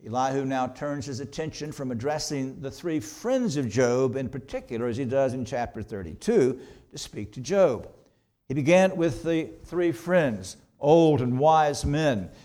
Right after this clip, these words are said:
men whom he respected and wanted to treat with proper reverence. But they were not speaking the truth,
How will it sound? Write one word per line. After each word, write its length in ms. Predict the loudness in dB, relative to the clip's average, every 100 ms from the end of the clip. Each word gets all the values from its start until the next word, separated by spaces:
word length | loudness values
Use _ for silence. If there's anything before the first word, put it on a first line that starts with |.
| _ -4
men 220 | 0 0
whom 240 | 0 0
he 240 | 0 -2 -8 -6
respected 880 | -4 -4 4 4 4 -2 -6 -6 -10 -20 _
and 140 | 0
wanted 240 | 2 4 4
to 80 | 2
treat 400 | 2 0 0 -4
with 180 | -12
proper 380 | -4 -2 -2 -4
reverence. 800 | -6 -2 -2 -2 -6 -8 -10 -12 -12 _ _ -10
But 140 | -6
they 140 | 0 2
were 160 | 2
not 200 | 2 2
speaking 440 | 0 -2 -2 0 -4
the 80 |
truth, 500 | -4 -2 -2 -2 -8